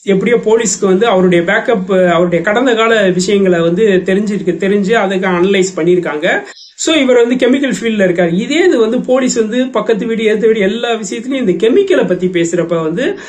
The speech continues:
அப்ப வந்து முன்னாடியே வந்து அவர் வீட்டுக்கு வந்து உள்ள வர்றதுக்கு முன்னாடியே அவர் வந்து உள்ள விடல. அப்ப அவர் சொல்லியிருக்காரு, "எனக்கு கெமிக்கலை பத்தி எதுவுமே தெரியாது" அப்படின்ற மாதிரி சொல்லியிருக்காரு. அவர் வந்து போலீஸையும் திட்டி அனுப்பிச்சிருக்காரு. ரெண்டாவது வந்து என்னன்னா, அவருக்கு வந்து போலீஸ் உதய-,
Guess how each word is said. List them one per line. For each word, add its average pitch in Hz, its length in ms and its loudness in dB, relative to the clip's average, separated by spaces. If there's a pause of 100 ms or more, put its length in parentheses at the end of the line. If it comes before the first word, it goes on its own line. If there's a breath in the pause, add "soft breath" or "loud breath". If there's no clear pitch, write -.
(200 loud breath)
அப்ப 190 260 -2
வந்து 240 160 0
முன்னாடியே 254 460 2
வந்து 233 240 2
அவர் 202 180 2
வீட்டுக்கு 208 380 0
வந்து 202 240 0
உள்ள 226 200 0
வர்றதுக்கு 202 460 0
முன்னாடியே 202 360 2
அவர் 202 160 2
வந்து 196 280 2
உள்ள 208 200 0
விடல. 185 240 2
அப்ப 190 400 0
அவர் 175 260 2
சொல்லியிருக்காரு, 214 380 0
"எனக்கு 180 300 0
கெமிக்கலை 233 280 0
பத்தி 180 220 0
எதுவுமே 190 400 2
தெரியாது" 170 540 0 (100)
அப்படின்ற 175 440 0
மாதிரி 160 280 -4
சொல்லியிருக்காரு. 180 580 2
அவர் 233 420 0
வந்து 196 180 0
போலீஸையும் 226 460 -2
திட்டி 202 220 -2
அனுப்பிச்சிருக்காரு. 160 720 -2 (280 loud breath)
ரெண்டாவது 247 460 2
வந்து 196 200 2
என்னன்னா, 196 280 0
அவருக்கு 190 420 0
வந்து 190 200 2
போலீஸ் 254 500 0
உதய-, 180 360 2